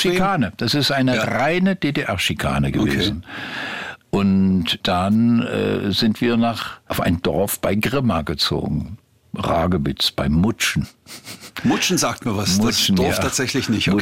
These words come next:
Speaker 1: Mutschen bei Wermsdorf, das war, <laughs> äh, ich weiß noch als Kind, ich kam aus Meißen, das war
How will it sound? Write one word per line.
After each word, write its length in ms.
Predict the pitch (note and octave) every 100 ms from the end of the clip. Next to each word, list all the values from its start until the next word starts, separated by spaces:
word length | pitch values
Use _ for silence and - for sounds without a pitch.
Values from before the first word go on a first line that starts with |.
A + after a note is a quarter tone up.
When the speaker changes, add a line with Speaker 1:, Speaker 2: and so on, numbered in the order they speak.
| G2
Speaker 1:
Mutschen 160 | F#2+
bei 180 | D#2+ D#2
Wermsdorf, 640 | E2 E2+ G2+ - - C#2+
das 200 | - -
war, 120 | - - D5 - - -
<laughs> 420 | - - - -
äh, 180 | G2 F2
ich 200 | F2+ -
weiß 280 | F2+ G#2 G#2+
noch 120 | F#2+
als 260 | - - -
Kind, 340 | A2+ A#2 G#2
ich 100 | -
kam 240 | - E2+
aus 220 | E2 - -
Meißen, 440 | D#2+ G2+ A2 E2
das 140 | - -
war 140 | C3+